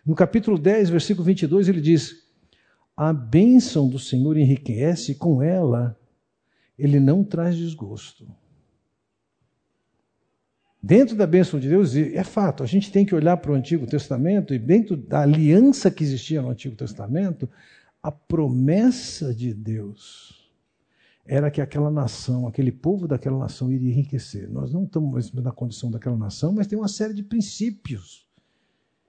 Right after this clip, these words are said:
que valem, tais como, vai dizer no Salmo primeiro, "Tudo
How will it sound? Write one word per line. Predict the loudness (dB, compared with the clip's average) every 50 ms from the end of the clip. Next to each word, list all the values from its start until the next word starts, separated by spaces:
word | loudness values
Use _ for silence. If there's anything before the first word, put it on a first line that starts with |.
| _ _ _
que | _ _ -8
valem, | -6 -4 -2 0 0 0 0
tais | -2 -4 -4 -4 -4 -4 -6
como, | -6 -2 0 2 4 4 4
vai | 4 2 2
dizer | 2 0 0 2 2 2 4
no | 2 0 -2
Salmo | -4 -2 -2 -2 -2
primeiro, | -2 0 0 2 2 2 2 0 -2 -4 -6 _ _ _ _ _ _ _ _ _ _ _ _ _ _ _ _
"Tudo | 0 0 2 0 -2 -2 -4 -6 -6 -6